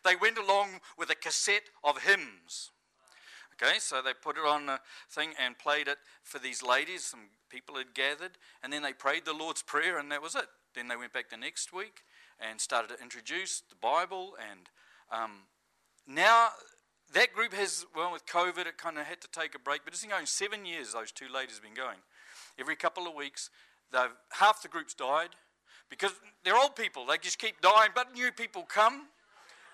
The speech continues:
and people have gotten saved. Um,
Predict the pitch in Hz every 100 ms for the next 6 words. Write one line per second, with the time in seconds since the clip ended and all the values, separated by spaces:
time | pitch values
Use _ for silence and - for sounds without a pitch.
0 | - 175 170 165 214 220 196 165 180 165
1 | 147 - 214 226 226 226 - _ _ -
2 | - 139 135 127 123